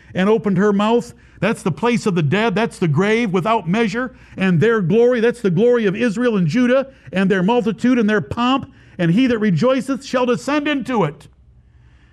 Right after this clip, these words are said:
For all this his anger is not turned away, but his hand is stretched out still. Do you remember those words in the book of Isaiah? His hand is stretched out still,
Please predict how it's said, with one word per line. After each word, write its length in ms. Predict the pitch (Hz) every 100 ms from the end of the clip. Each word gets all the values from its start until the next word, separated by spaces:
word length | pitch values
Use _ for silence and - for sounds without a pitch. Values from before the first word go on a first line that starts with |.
| - _
For 200 | - 151
all 200 | 220 226
this 200 | 208 226
his 180 | 220 180
anger 300 | 202 220 220
is 160 | 220 143
not 260 | 226 214
turned 220 | 208 226 214
away, 420 | 220 220 247 226 -
but 140 | 165 185
his 100 | 156
hand 260 | 214 226
is 120 | 208 156
stretched 400 | 214 214 - 220
out 180 | 208 -
still. 480 | 214 202 151 101 - - 139
Do 100 | 160
you 80 | 214
remember 320 | 202 240 240
those 260 | 240 240 202
words 300 | 240 208 180
in 60 |
the 60 | 180
book 140 | -
of 100 | 202
Isaiah? 540 | 214 208 202 208 127 - - - -
His 200 | 170 139
hand 340 | 202 233 196
is 120 | 160
stretched 420 | - 226 233 -
out 220 | 233 233 -
still, 480 | 247 233 156 165